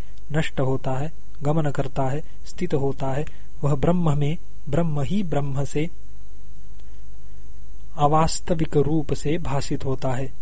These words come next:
जैसे प्रचंड सूर्य के प्रकाश अपने में ही मृग तृष्णा रूप से स्फुरित होते, होता है, वैसे ही नाम रूप रहित ब्रह्म भी अपने आप जगत वैचित्र्य रूप से स्फुरित होता है।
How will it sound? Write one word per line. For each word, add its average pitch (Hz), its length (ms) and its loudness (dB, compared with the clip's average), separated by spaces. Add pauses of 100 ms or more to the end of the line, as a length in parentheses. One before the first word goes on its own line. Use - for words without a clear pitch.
(480)
जैसे 143 300 0
प्रचंड 143 500 0
सूर्य 139 380 0
के 135 200 0
प्रकाश 139 520 0 (320)
अपने 143 400 0
में 143 200 0
ही 165 140 -2
मृग 143 280 0
तृष्णा 143 420 -2
रूप 143 280 0
से 139 220 0
स्फुरित 143 380 0
होते, 139 480 -2
होता 139 320 -2
है, 147 180 -2 (380)
वैसे 160 280 0
ही 160 160 -2
नाम 151 320 -2
रूप 160 280 0
रहित 147 280 0
ब्रह्म 135 360 -2
भी 156 180 -2
अपने 143 340 -2
आप 131 320 -2
जगत 147 400 -2
वैचित्र्य 135 600 -2
रूप 143 300 -2
से 160 220 -2
स्फुरित 143 400 -2
होता 139 260 -2
है। 135 140 0